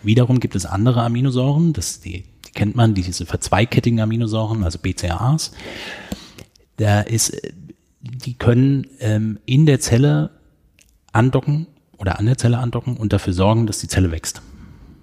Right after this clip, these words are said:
Das ist, deswegen werden die von, von, ähm, Hy-, im Hypertrophie-Training gerne mit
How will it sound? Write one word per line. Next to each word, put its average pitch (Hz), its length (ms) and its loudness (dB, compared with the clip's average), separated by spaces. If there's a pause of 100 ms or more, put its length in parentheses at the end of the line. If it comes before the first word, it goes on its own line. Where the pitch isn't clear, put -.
(400)
Das - 240 -2
ist, - 480 -8
deswegen 95 560 2 (480)
werden 95 240 2
die 92 60 0
von, 92 400 -4
von, 90 380 -4 (120)
ähm, 90 500 -10
Hy-, - 200 -6
im 104 180 0
Hypertrophie-Training 101 920 2
gerne 95 240 2
mit 90 320 -4